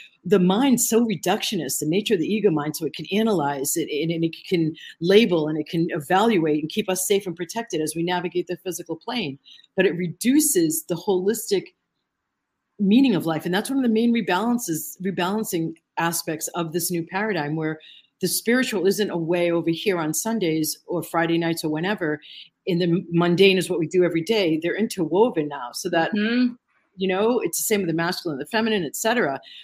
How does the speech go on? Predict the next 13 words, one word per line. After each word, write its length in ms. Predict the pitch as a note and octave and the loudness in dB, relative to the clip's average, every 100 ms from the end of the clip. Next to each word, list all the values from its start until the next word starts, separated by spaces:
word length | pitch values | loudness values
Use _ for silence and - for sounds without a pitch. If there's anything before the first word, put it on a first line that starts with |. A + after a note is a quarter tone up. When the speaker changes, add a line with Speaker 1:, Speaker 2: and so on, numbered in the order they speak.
| - | 0
Speaker 1:
There's 260 | F#3 F#3 | 2 2
so 220 | - A#3+ B3+ | 2 2 4
much 340 | A#3+ G3+ - | 2 0 -4
coming 200 | F#3 F#3 | -2 -2
into 180 | E3+ D#3 | -2 -4
balance 680 | D3 D#3 A#3+ F3 - - | -2 0 0 -2 -4 -6
now 360 | C#3+ C3 D3 B2 | -6 -6 -6 -4
that 200 | E3+ E3 | -2 0
needs 400 | F3 G3 A#3+ C4 | 2 4 4 2
to 100 | - | -4
come 220 | G3+ D3+ D3 | -4 -4 -6
into 160 | - | -6
balance. 360 | D3 C#3+ D3 | -6 -6 -6